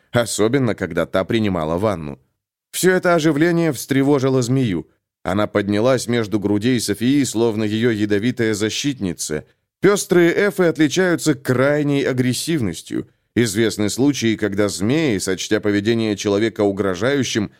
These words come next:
начинали преследовать его и гнались целый километр. Однако эта змея, на которую пребывание в остывающей ванне подействовало расслабляюще, пока что не собиралась ни на кого нападать. «Извините»,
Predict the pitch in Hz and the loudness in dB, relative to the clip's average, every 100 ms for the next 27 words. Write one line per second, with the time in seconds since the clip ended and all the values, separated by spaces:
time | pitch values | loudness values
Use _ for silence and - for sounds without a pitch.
0 | _ 98 107 107 110 120 110 107 - 101 | _ -4 -2 0 0 0 0 -2 0 -2
1 | 127 127 113 107 95 90 95 104 101 92 | 0 0 0 0 0 2 0 0 -2 -2
2 | 104 104 - 95 87 92 - 101 117 131 | -2 -6 -4 -2 -2 -4 -2 0 0 -2
3 | - - - _ _ _ _ _ _ _ | -4 -12 -18 _ _ _ _ _ _ _
4 | 107 127 190 214 185 180 185 143 117 95 | 0 2 2 0 0 0 0 0 2 2
5 | 85 78 90 101 101 92 92 87 98 95 | 0 -2 -2 -2 -2 -2 -2 0 0 0
6 | 95 98 95 90 90 95 90 90 87 92 | 0 0 0 -2 -4 -2 0 0 -2 -2
7 | 90 101 95 95 104 98 98 87 95 90 | 0 0 0 -2 -2 -2 -2 -2 -4 -2
8 | 92 90 85 - 98 123 165 147 - 104 | 0 0 -2 -2 0 0 0 0 0 -4
9 | - _ _ - 127 175 190 170 175 165 | -4 _ _ -2 0 0 0 2 2 2
10 | 165 175 156 101 - 92 87 90 80 82 | 0 2 2 -2 -2 -4 -4 -4 -4 -4
11 | 85 85 76 73 _ _ _ _ _ _ | -4 -4 -6 -8 _ _ _ _ _ _
12 | _ _ _ - 214 190 214 240 - 135 | _ _ _ -2 0 2 2 2 0 -6